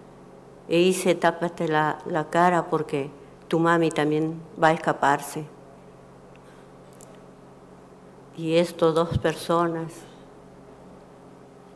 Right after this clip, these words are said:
le meten dos petardos en el medio del cuerpo, y ahí explosiona. Y cuando levantan la cara a los niños, dice, "Mami se escapó,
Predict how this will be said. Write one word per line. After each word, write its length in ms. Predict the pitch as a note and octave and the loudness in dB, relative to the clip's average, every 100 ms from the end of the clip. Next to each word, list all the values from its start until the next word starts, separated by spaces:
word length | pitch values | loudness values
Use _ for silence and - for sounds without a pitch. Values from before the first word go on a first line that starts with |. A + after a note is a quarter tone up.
| - | -4
le 140 | D#3+ | 0
meten 400 | D#3 E3 D#3+ D#3 | 0 0 0 0
dos 160 | D#3+ D#3+ | 0 -2
petardos 720 | E3 D3+ D#3+ E3+ E3 D#3 D3+ - - - - | -4 0 4 4 4 -2 -4 -12 -18 -18 -4
en 160 | D#3+ | 0
el 100 | D3 | 0
medio 340 | D3 D#3 D#3+ D#3 | 0 0 2 2
del 180 | D3+ C#3 | 0 0
cuerpo, 600 | E3 E3 D#3+ - D3+ D#3 D3+ - - - - - - - - - - - - - - - - - - - | 2 2 2 -4 -8 -8 -12 -20 -20 -20 -20 -20 -20 -20 -20 -20 -20 -20 -20 -20 -20 -20 -20 -20 -20 -12
y 140 | E3 D#3+ | -2 0
ahí 320 | D3 D#3+ E3+ | 2 2 2
explosiona. 1000 | D#3 - C#3+ C#3 - D#3 D3 C#3+ C#3 D3 - - - - - - - - - | 2 -2 -4 -4 -2 0 0 0 -4 -6 -14 -20 -20 -20 -20 -20 -20 -20 -8
Y 100 | - F#3 | -4 4
cuando 280 | F3 F#3 | 6 6
levantan 640 | F3+ F3+ F#3 G3+ G3+ F#3 E3+ | 6 6 6 6 4 2 2
la 140 | E3 | 2
cara 260 | F3+ F#3+ F3+ | 4 4 4
a 20 | |
los 160 | E3+ | 4
niños, 400 | E3+ F#3+ G3 F3 | 4 4 4 4
dice, 480 | E3+ F3+ F3 F3+ E3+ - - - - - - - - - - - - - | 2 0 2 0 0 -6 -18 -20 -20 -20 -20 -20 -20 -20 -20 -20 -20 -2
"Mami 460 | F#3+ A3 A3+ F#3 D3+ | 2 4 4 2 0
se 180 | - D#3 | -2 -6
escapó, 640 | D3+ D#3 D3+ D3+ D3 | -6 -8 -6 -4 -4